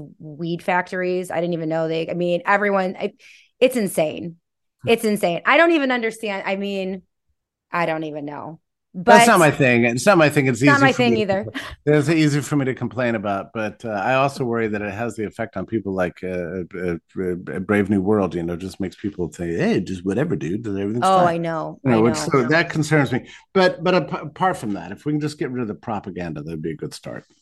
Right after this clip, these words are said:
Speaker 1: I think so. Jeffrey Tucker of the Brownstone Institute, brownstone dot org.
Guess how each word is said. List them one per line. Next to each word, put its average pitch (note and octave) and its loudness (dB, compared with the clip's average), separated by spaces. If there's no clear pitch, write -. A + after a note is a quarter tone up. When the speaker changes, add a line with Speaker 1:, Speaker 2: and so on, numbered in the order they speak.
Speaker 1:
I F#3+ -6
think E3+ -10
so. D#3+ -4
Jeffrey A3+ 0
Tucker F#3+ -4
of C#4 4
the C4 2
Brownstone G3+ -2
Institute, F3+ -4
brownstone G#3 0
dot G#3 4
org. A#3+ 4